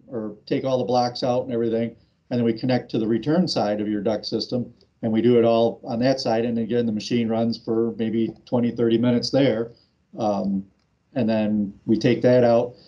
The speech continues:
and it gives you a nice report at the end. It shows you, here's how much duct leakage you had at the start, here's how much duct leakage you had at the end. And, um, you know, it's really amazing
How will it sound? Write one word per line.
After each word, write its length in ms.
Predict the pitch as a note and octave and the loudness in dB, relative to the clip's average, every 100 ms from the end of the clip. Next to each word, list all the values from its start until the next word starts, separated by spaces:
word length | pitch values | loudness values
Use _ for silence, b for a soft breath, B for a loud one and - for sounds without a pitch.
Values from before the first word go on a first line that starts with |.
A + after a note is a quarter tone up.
| B C3 | B 0
and 80 | |
it 120 | B2+ A2+ | 2 4
gives 180 | C3+ | 2
you 100 | A#2+ | 4
a 40 | A2+ | 4
nice 280 | C3+ F3+ - | 4 2 0
report 360 | - D3+ D#3 | 0 6 6
at 80 | C#3 | 6
the 160 | A2+ A#2 | 2 2
end. 120 | A2+ | 0
It 120 | A#2 | -4
shows 340 | - A#2+ A#2+ | 0 0 2
you, 320 | A2+ A#2 A2 G#2 b b | 0 2 0 -4 b b
here's 300 | _ C#3+ D#3 | _ 4 4
how 120 | D3+ C#3+ | 2 0
much 240 | C3+ A#2 | 0 0
duct 240 | C3 C3 | -4 -4
leakage 320 | C3+ B2 A#2+ A2 | -8 -8 -10 -8
you 100 | A#2 | -4
had 180 | A#2+ | -4
at 100 | G#2 | -4
the 60 | - | -10
start, 600 | - C#3 C#3 D3 - _ _ _ _ _ _ - | -4 0 0 -2 -8 _ _ _ _ _ _ -2
here's 180 | C#3 | 0
how 120 | C3+ B2+ | 0 -2
much 200 | A#2+ - | -2 0
duct 240 | B2+ A#2+ | -2 0
leakage 400 | B2 A2+ A2+ G2 | -4 -4 -8 -4
you 80 | A2+ | -2
had 220 | A#2 A#2 | 0 0
at 120 | A2+ | -2
the 140 | A#2 A2 | -2 -2
end. 360 | G#2 F#2+ G2+ _ _ - - _ | -2 -4 -6 _ _ -12 -12 _
And, 440 | - A2 G#2 G2+ G2+ | -8 -4 -2 -2 0
um, 340 | G2+ F#2+ F#2 - _ _ - | 0 -2 -4 -8 _ _ -6
you 140 | A#2+ | -2
know, 140 | G#2+ | 2
it's 180 | G#2 - | 0 0
really 340 | A#2 C3+ C3+ A#2+ | 2 4 6 4
amazing 640 | A2+ A#2 G#2+ A2 G#2 | 4 2 2 0 -2